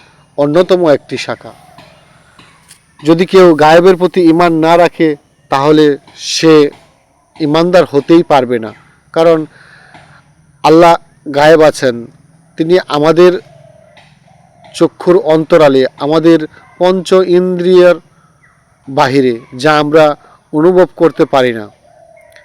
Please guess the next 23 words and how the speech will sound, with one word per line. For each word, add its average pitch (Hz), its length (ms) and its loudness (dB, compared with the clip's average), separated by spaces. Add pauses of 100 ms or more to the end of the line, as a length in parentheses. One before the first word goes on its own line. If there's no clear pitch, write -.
(120)
দেখতে 151 360 -2
পারি 123 260 -2
না। 113 140 -14
প্রিয় 185 260 0
বন্ধুগণ, 143 560 -2 (1200)
তাই 160 300 4
আজকে 165 500 0 (500)
আখেরাতের 170 500 0
প্রতিশ্রুতি 185 600 -6
ও 151 300 2
পরকালের 175 540 2
জীবন 156 420 0 (240)
বিশ্বাস 147 640 -2 (440)
প্রতিবেদনটি 185 640 0
আমরা 165 220 0
সাজিয়েছি 160 720 -2 (100)
বারোটি 143 520 0
প্যারায়। 120 380 -4 (960)
প্রথম 180 400 0
প্যারায় 175 280 4
থাকছে 156 500 -4 (520)
পরকালে 180 460 2
বিশ্বাস 156 640 -2